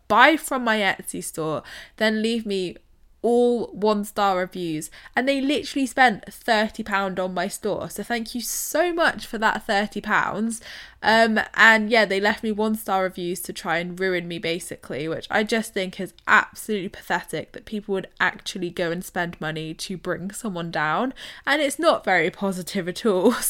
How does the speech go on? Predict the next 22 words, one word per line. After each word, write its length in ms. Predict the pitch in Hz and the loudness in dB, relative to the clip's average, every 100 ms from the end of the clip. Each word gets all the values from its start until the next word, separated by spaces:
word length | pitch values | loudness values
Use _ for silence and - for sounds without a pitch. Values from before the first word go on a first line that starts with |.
| - | -2
So 360 | - 208 185 196 - - - - | 2 4 4 2 -4 -12 -10 -2
I 100 | 220 | 4
don't 240 | 254 226 | 6 6
know 100 | 220 | 6
why 300 | 220 214 208 | 6 8 8
this 160 | 202 202 | 6 2
person 380 | 208 196 - | 0 0 -2
would 220 | 180 175 - | -6 -6 -2
do 280 | 254 226 | 0 0
that. 380 | 208 - 185 208 - - - - - | -2 0 0 0 -6 -20 -20 -8 2
But 340 | 233 226 165 | 8 8 6
essentially, 760 | 247 - 359 285 226 175 180 - | 2 4 4 4 -2 -2 -2 -4
the 140 | - | 2
lesson 380 | 233 302 - 285 | 4 4 2 -2
I 120 | 240 | 0
learned 340 | 202 214 196 - | 2 2 0 -4
from 300 | - 226 233 | -2 -2 -2
that 320 | 110 104 - - | -6 -8 -10 -4
was 160 | 220 - | -4 -4
to 160 | - | 0
actually 380 | 247 269 - 233 - | 0 0 -6 -8 0
ask 460 | 202 214 214 - | 2 2 -2 -10